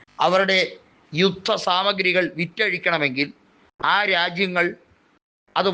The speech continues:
വാങ്ങിക്കുന്നുണ്ടെങ്കിൽ, അല്ലെങ്കിൽ ആ രാജ്യങ്ങളുമായി terms and condition ഉണ്ടെങ്കിൽ അവരുമായി സഹകരണം വീണ്ടും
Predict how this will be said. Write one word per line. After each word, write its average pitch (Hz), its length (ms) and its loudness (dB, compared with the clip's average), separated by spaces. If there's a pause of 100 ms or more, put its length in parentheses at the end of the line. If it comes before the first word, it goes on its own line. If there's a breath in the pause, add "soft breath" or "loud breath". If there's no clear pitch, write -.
വാങ്ങിക്കുന്നുണ്ടെങ്കിൽ, 185 920 0
അല്ലെങ്കിൽ 165 280 0 (140)
ആ - 20 0 (160)
രാജ്യങ്ങളുമായി 175 720 0 (260)
terms 185 340 2
and 175 160 2
condition 165 400 0
ഉണ്ടെങ്കിൽ 151 340 0 (560)
അവരുമായി 165 480 4 (220)
സഹകരണം 160 580 4
വീണ്ടും 180 260 2